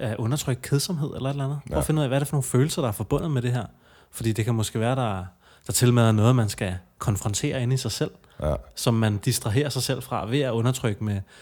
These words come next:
Speaker 1: med slik eller kage, eller hvad fanden det ellers kunne være.
Speaker 2: Ja.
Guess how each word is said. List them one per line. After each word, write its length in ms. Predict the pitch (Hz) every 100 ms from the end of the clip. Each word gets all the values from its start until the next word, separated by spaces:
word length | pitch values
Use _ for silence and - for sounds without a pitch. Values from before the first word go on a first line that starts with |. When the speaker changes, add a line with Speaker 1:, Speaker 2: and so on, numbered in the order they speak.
| - -
Speaker 1:
med 100 | 110
slik 360 | - 113 113
eller 140 | - -
kage, 320 | - 107 110
eller 120 | 104
hvad 100 | 90
fanden 200 | 104 110
det 40 | 117
ellers 160 | 107
kunne 160 | - 107
være. 100 | 101 -
Speaker 2:
Ja. 80 | -